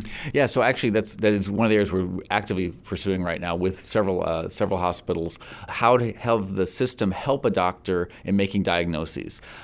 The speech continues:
Uh, and we, we're very careful on this. We, we really are trying to augment the doctor's capability. We aren't going to replace the doctor. We don't,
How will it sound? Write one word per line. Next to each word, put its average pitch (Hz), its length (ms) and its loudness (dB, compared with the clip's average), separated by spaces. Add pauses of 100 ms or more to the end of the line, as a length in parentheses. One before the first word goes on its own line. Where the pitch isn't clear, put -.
(100)
Uh, 95 60 -2
and 110 200 2
we, 117 80 2
we're 117 180 -2
very 160 220 0
careful 151 280 -2
on 98 60 2
this. 92 140 0
We, 120 220 -2
we 127 180 -2
really 160 240 4
are 131 80 4
trying 120 260 0
to 107 80 0
augment 110 360 2
the - 80 -2
doctor's 101 420 -2
capability. 82 580 -4
We 92 140 -2
aren't 113 340 -2
going 117 200 0
to 104 120 0
replace 110 380 0
the 95 100 -4
doctor. - 400 -8
We 104 120 0
don't, 117 260 2